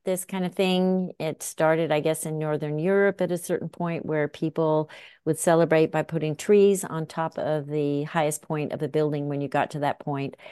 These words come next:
And we had a, um, as a lot of things are these days in our, uh, kind of flexible world of v-,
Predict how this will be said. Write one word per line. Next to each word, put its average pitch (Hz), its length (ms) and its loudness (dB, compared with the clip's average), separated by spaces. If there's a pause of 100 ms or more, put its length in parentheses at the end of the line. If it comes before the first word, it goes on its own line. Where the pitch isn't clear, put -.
(440)
And 147 600 0
we 175 240 4
had 165 500 4
a, 151 380 4
um, 139 460 0 (220)
as 233 200 4
a 277 40 2
lot 214 240 4
of 214 120 0
things 170 240 0
are 147 200 2
these 147 220 -4
days 143 500 0
in 143 260 -2
our, 135 500 2
uh, 127 280 -4 (400)
kind 151 100 -6
of 139 80 -8
flexible 156 540 2
world 147 480 6
of 135 360 -6
v-, 147 100 -6